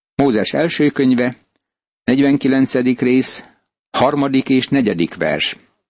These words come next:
Rúben az álhatatlan vízhez hasonlít.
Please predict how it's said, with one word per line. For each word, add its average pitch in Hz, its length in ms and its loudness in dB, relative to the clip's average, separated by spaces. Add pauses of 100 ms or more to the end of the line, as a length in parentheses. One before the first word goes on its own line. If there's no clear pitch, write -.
(1300)
Rúben 160 460 2
az 143 240 -2
álhatatlan 139 800 0
vízhez 135 540 0
hasonlít. 85 920 -2